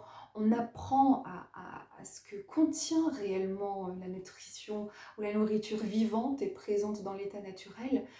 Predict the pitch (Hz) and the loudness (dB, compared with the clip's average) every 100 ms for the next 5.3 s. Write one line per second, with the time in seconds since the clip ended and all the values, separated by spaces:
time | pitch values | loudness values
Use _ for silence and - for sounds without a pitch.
0 | - - _ 269 226 190 - 190 190 302 | -20 -20 _ -2 -2 -4 -10 -12 -6 -2
1 | 254 190 175 180 190 214 - - 175 170 | -2 -2 -2 -4 -4 -8 -10 -12 -12 -14
2 | 175 175 175 220 - - - 185 180 180 | -14 -12 -12 -16 -20 -18 -10 -8 -8 -10
3 | - - - - - 254 - 208 214 208 | -12 -14 -14 -14 -12 -14 -2 0 2 2
4 | 226 220 208 196 - - 190 190 185 185 | 0 -2 -4 -6 -12 -16 -12 -8 -8 -8
5 | 180 190 | -8 -10